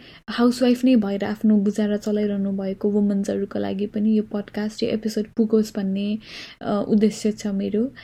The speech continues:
तपाईँ अहिले यो सुन्दै हुनुहुन्छ भनेदेखि तपाईँको एम्बिसन, तपाईँको सपना सानो ठुलो छैन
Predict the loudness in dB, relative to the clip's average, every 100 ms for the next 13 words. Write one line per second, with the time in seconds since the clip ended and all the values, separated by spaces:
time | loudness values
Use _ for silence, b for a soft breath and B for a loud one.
0 | B _ -6 -2 0 2 2 4 4 6
1 | 6 4 4 4 6 4 2 -2 -2 -2
2 | -2 -2 -2 -4 -2 -4 -2 -2 0 0
3 | 0 2 2 4 0 0 2 2 0 -4
4 | -2 0 -2 -4 -4 -2 -2 -2 -2 -2
5 | -4 -4 -2 -2 -4 -4 -2 -4